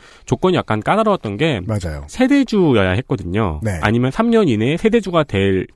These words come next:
Speaker 1: 예정인 사람만 가입이 가능했는데
Speaker 2: 거기에서 우수수 떨어져 나갔었어요.
Speaker 1: 그렇죠.
Speaker 2: 음.
Speaker 1: 근데 이제 지금은 무주택 세대의 세대원도 가입을 할 수 있습니다.
Speaker 2: 음.
Speaker 1: 그렇기 때문에 저희 청취자분들 중에서도 해당자가 많을 것 같습니다. 이 청년 우대형 통장이 뭐가 좋냐면은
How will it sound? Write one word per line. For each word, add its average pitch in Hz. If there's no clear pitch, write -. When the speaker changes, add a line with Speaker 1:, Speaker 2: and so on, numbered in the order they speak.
Speaker 1:
예정인 127
사람만 127
가입이 92
가능했는데 107
Speaker 2:
거기에서 170
우수수 123
떨어져 175
나갔었어요. 78
Speaker 1:
그렇죠. 101
Speaker 2:
음. 82
Speaker 1:
근데 175
이제 139
지금은 139
무주택 156
세대의 180
세대원도 208
가입을 101
할 160
수 -
있습니다. 87
Speaker 2:
음. 110
Speaker 1:
그렇기 175
때문에 175
저희 113
청취자분들 123
중에서도 107
해당자가 196
많을 101
것 120
같습니다. 82
이 147
청년 262
우대형 165
통장이 165
뭐가 110
좋냐면은 98